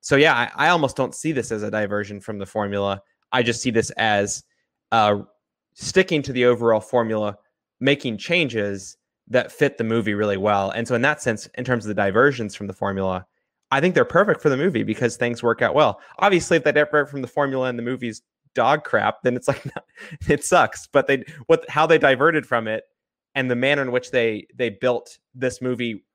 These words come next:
rather than building the movie around the formula, building the movie, fitting the formula where it makes sense, diverting in other places. It's, I think it's the right way to approach this kind of movie. And, you know,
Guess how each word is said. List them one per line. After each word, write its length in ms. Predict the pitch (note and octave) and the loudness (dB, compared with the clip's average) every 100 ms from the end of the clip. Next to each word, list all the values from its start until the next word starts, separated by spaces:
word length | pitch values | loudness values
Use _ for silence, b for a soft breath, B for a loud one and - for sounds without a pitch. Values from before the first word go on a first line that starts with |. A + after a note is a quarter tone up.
| _ | _
rather 320 | C#3 E3 F3 | 0 2 2
than 180 | D#3 C3 | 0 0
building 300 | C#3+ D3+ D3+ | 2 2 2
the 100 | B2+ | -2
movie 520 | B2 B2+ B2 A#2 G#2 _ _ _ _ _ | -4 -4 -4 -6 -8 _ _ _ _ _
around 240 | A#2 B2 A2+ | 0 0 0
the 80 | |
formula, 800 | G#2 - E3 C3+ G#2+ G2+ G2 G2 - _ _ _ _ _ _ _ _ _ A2 | -4 2 2 4 2 2 0 -2 -10 _ _ _ _ _ _ _ _ _ 2
building 280 | F3 E3 | 4 4
the 60 | C3+ | 2
movie, 580 | B2 B2 A2+ A2 G2+ G2 _ _ | 0 0 0 -2 -4 -12 _ _
fitting 260 | E3 D#3 C3+ | 0 2 0
the 80 | |
formula 340 | A#2+ C3 A#2+ A2 | -2 -4 -2 -2
where 100 | G#2+ | -2
it 60 | G#2 | -4
makes 220 | G#2+ - | -8 -8
sense, 360 | G#2+ G2+ - _ _ - | -10 -10 -16 _ _ -4
diverting 380 | A#2 B2 A2+ G#2+ | 2 2 2 0
in 40 | |
other 180 | G#2 G2 | -2 -4
places. 600 | - G2+ - G2+ G2 - _ _ _ | -4 -4 -6 -10 -12 -18 _ _ _
It's, 180 | D#3 - D3+ | -4 0 2
I 40 | |
think 140 | E3 E3+ | 2 0
it's 100 | - | 0
the 120 | D#3 | 4
right 200 | D#3 B2 | 4 4
way 140 | D3+ | 2
to 60 | C#3+ | 2
approach 300 | C3 D3+ C#3 | 2 0 -2
this 100 | C3+ | -6
kind 160 | - C3+ | -4 -4
of 60 | B2+ | -2
movie. 420 | D3 A2 G#2 G2+ _ _ _ _ A#2+ | -4 -4 -6 -8 _ _ _ _ -2
And, 460 | A#2+ A2+ G#2+ G#2 - _ _ _ _ _ _ - | 2 2 0 -4 -12 _ _ _ _ _ _ -4
you 80 | |
know, 140 | A#2 | -4